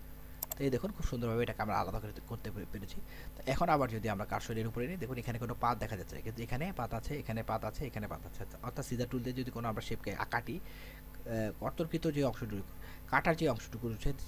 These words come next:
সেটা দুইটা সারফেসে কিন্তু কোনো পাত থাকবে না, ঠিক আছে? দেখুন এখানেও পাত নেই, এখানেও পাত নেই। তো এখানে পাত তৈরি করার জন্য এখানে আমাদের এখানে এই যে anchor পয়েন্টে click করে মাউসের ডান বাটনে click করে join করে দিতে হবে। তখন একটা এই, এই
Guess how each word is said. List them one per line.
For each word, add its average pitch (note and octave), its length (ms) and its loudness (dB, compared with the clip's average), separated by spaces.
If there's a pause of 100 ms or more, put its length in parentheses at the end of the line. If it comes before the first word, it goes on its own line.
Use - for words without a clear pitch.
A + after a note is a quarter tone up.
সেটা A#2+ 260 2
দুইটা C3 240 6
সারফেসে B2 380 6
কিন্তু B2 180 2
কোনো A#2+ 180 0
পাত C3 120 6 (100)
থাকবে F#2+ 240 8
না, - 40 -8 (100)
ঠিক C#3+ 160 4
আছে? F#2+ 120 -4 (160)
দেখুন A2 200 0
এখানেও A#2+ 280 0
পাত B2+ 160 4
নেই, - 140 0
এখানেও G#2+ 240 -2
পাত F2+ 100 -2 (100)
নেই। - 100 -10 (1000)
তো - 100 -4
এখানে C3 160 0 (100)
পাত B2 100 4 (360)
তৈরি C3+ 180 12
করার C3+ 160 8
জন্য C#3+ 160 2
এখানে A#2+ 200 2
আমাদের A#2 200 0 (180)
এখানে A2+ 220 0 (100)
এই A#2 100 -2
যে A#2 100 2
anchor A#2 220 2
পয়েন্টে A2+ 200 -2
click C3 220 0
করে D3+ 120 2 (320)
মাউসের G2 220 2
ডান A#2 120 4
বাটনে A2+ 160 0
click A2+ 160 -2
করে B2 160 0
join A2 200 4
করে A2+ 180 0
দিতে A2 140 -2
হবে। D#3 100 0 (100)
তখন A2 220 -4
একটা - 160 -6 (1080)
এই, D3+ 60 0 (180)
এই D#3 80 4